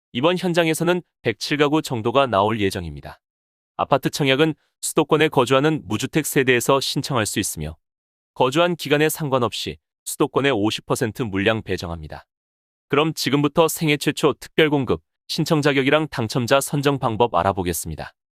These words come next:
첫 번째는 같은 세대원 전원이 평생 한 번도 집을 구입한 적이 없어야 합니다.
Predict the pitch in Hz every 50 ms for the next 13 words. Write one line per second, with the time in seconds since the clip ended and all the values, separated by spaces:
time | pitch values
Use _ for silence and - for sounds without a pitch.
0 | _ _ _ _ _ _ - - 165 - 165 151 143 160 156 165 170 151 - _
1 | - - - - 165 165 160 - - 156 151 156 156 160 151 - 147 110 117 110
2 | 98 82 80 - _ _ _ _ _ - 160 147 139 - 156 151 156 147 135 139
3 | 135 131 147 151 143 - - 127 139 156 156 - - 131 127 - - 143 127 113
4 | 123 120 120 123 92 80 - - 127 107 98 90 80 76 73 - 65